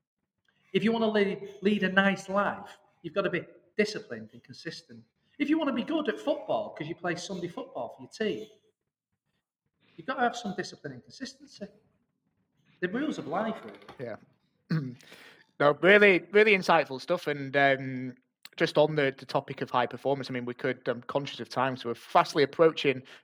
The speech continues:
Speaker 2: uh, the time we had put in, but it's really good stuff. And I think to summarise there, if you're working in sales, discipline, consistency, um,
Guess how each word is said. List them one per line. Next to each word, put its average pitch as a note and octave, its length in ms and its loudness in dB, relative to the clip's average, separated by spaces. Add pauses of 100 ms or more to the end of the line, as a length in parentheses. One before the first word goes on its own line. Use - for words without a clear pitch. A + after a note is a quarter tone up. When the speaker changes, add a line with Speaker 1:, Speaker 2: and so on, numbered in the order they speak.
Speaker 2:
uh, B2 100 4
the B2 80 0
time C3+ 180 2
we C3+ 80 -2
had B2 160 -2
put - 200 -4
in, C3+ 100 0
but B2 100 -8
it's C3 140 -10
really C#3+ 220 2
good C3+ 160 -6
stuff. D3 240 -2
And B2+ 80 -2
I C3 40 -4
think C#3 200 -4
to C3+ 80 -4
summarise D3 380 4
there, B2 100 4
if B2 120 0
you're C3 80 -6
working C#3+ 360 2
in A#2+ 260 -6 (460)
sales, A#2 560 2 (100)
discipline, B2+ 680 -2 (380)
consistency, A#2+ 1040 -4 (160)
um, A#2 440 2